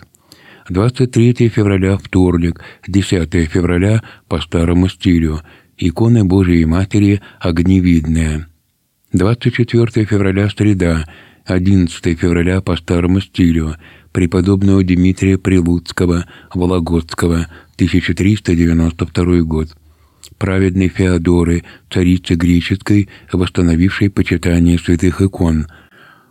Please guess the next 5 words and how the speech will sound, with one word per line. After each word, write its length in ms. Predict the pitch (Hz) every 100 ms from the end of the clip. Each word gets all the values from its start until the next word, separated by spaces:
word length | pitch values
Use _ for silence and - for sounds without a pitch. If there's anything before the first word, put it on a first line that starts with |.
| _ _ _
около 560 | 92 90 98 95 90
восемьсот 640 | 95 95 - 92 85 110 120
шестьдесят 580 | - 98 87 - 90 -
седьмого 420 | 87 90 87 85
года. 440 | 85 80 80 80